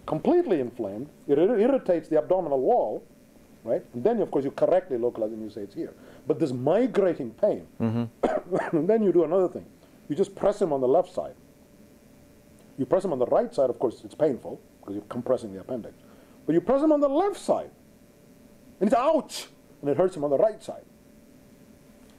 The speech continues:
Speaker 1: The reason, it turns out, again, it's paradoxical,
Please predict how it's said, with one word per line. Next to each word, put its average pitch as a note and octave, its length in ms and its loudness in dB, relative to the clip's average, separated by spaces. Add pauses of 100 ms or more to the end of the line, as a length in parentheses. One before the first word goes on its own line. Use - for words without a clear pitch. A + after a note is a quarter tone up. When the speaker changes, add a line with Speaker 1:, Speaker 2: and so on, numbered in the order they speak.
(140)
Speaker 1:
The A2 80 -8
reason, F3 360 2
it G#2 100 -10
turns A2 280 -6
out, G#2 140 -2
again, C3 200 -2
it's A2+ 140 -10
paradoxical, C#3+ 680 -2